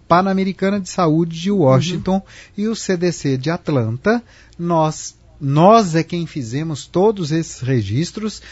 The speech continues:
Speaker 1: pedindo que eles também viessem nos apoiar, isto ainda em meados de outubro de dois mil e quinze, agora, na última segunda-feira,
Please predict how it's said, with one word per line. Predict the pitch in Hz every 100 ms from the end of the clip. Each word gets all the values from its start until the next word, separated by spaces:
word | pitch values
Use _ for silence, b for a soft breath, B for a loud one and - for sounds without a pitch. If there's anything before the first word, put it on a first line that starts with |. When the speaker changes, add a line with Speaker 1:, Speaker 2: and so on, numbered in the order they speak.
| B B
Speaker 1:
pedindo | - 233 165 180 185 196 240 -
que | 180
eles | 139 151 147
também | 151 127 143 185
viessem | 151 127 135 131 110
nos | 104 110
apoiar, | 123 - 180 143 143 202 220 B B
isto | 117 131 - 175
ainda | 131 117 156 190 185 147 123
em | 123
meados | 135 127 123 156 180 151 123
de | 120
outubro | 123 110 - 180 226 180 135
de | 117
dois | 107 104 95
mil | 110
e | 107
quinze, | 101 170 220 190 120 95 113 B B -
agora, | 175 185 160 131 127 131 190
na | 226 156
última | 127 196 226 214 190
segunda-feira, | - 175 151 170 190 160 131 135 165 202